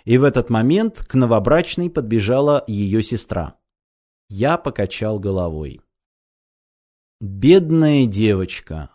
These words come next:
не завидую ее мужу». «Да уж», тихо отозвался Николай, поспешно отводя взгляд от стрельнувшей в его сторону глазками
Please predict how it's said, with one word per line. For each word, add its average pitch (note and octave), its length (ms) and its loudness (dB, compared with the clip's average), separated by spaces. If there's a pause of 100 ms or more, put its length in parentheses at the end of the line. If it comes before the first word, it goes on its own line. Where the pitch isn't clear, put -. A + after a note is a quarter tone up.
(120)
не C3+ 260 4
завидую F#3 920 4
ее D3 360 2
мужу». A#2 480 2 (1120)
«Да C#3 540 2
уж», - 640 -6 (260)
тихо A#2+ 320 0
отозвался A2 800 0
Николай, A#2+ 720 2 (280)
поспешно C#3 640 0
отводя A2+ 480 -2
взгляд B2 600 0
от B2+ 180 -4
стрельнувшей B2 920 0
в G#2 60 -4
его G#2+ 300 2
сторону A2+ 460 0
глазками A#2 720 0